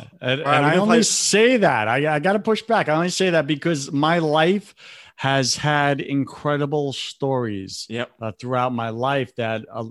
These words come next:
Speaker 1: and, and that's not a pat on my back. It just, I've taken more risks than the average person. So I have so many stories I could go deep with.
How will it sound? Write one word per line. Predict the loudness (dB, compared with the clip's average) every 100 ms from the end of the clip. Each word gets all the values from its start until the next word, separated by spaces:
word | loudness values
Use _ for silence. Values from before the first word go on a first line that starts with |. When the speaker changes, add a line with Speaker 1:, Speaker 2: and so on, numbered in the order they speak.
| -8
Speaker 1:
and, | -6 -6
and | -4 -4
that's | -4 -6 -10 -8
not | -4 -4
a | -4
pat | -4 -2
on | -2
my | -2
back. | -2 -4 -4
It | -6
just, | -6
I've | -6 -6
taken | -8 -6 -4
more | -4 -4
risks | -4 -6 -6 -6
than | -6
the | -4
average | -4 -4 -8 -12
person. | -12 -10 -8 -6 -6 -6 -10 -20 -20 _
So | -8 -4
I | -2
have | -4 -6
so | -6 -4 -2 -2
many | -2 -2 -2 -4
stories | -4 -4 -2 -2 -4
I | -4
could | -4
go | -4 -6
deep | -2 -2 -2
with. | -2 -2 -2 -6